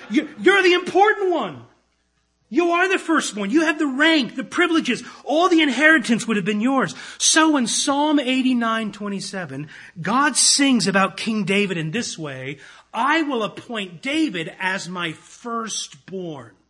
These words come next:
the exalted of the kings of the earth." Now,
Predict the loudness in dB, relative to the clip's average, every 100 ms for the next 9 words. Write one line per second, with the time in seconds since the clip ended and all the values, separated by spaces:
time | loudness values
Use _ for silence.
0 | _ _ _ _ _ _ _ _ _ _
1 | -16 -14 -12 -10 -8 -10 -14 -20 -20 -20
2 | -20 -20 -20 -20 -20 -20 _ _ _ _
3 | _ _ _ _ _ 0 2 0